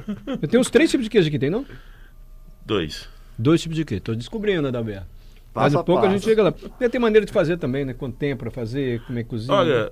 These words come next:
Speaker 2: Hum.
Speaker 1: o, não tem muito segredo. O purê de aipim é igual ao da batata, normal.
Speaker 2: Uhum.
Speaker 1: Leite, manteiga, não tem erro. O sal. A carne seca, igual eu te falei, é uma, uma muquequinha do tomate, cebola,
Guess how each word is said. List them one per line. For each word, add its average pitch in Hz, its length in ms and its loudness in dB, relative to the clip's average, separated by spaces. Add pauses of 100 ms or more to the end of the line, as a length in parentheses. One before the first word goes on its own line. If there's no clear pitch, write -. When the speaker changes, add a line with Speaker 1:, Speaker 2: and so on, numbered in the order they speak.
Speaker 2:
Hum. 127 280 -4 (440)
Speaker 1:
o, 170 840 -2
não 196 60 -6
tem 220 180 0
muito 233 160 -6
segredo. 98 540 -4 (180)
O 165 80 -8
purê 208 400 0
de 185 180 -6
aipim 185 420 -4
é 214 140 -2
igual 202 180 0
ao 196 60 -2
da 196 140 0
batata, 180 460 -4
normal. 139 500 -4 (420)
Speaker 2:
Uhum. 113 200 -4
Speaker 1:
Leite, 190 420 -2
manteiga, 170 640 -4 (1000)
não 131 60 -14
tem 160 240 -4
erro. 107 240 -4 (280)
O 156 60 -12
sal. 90 400 -2 (1040)
A 165 140 -6
carne 202 320 -2
seca, 208 600 -2
igual 180 140 -4
eu 180 40 -8
te - 60 -16
falei, 175 280 0
é 151 40 2
uma, 160 460 -4
uma 165 280 -8
muquequinha 160 420 -6
do 135 100 -10
tomate, 151 460 -4
cebola, 156 640 -2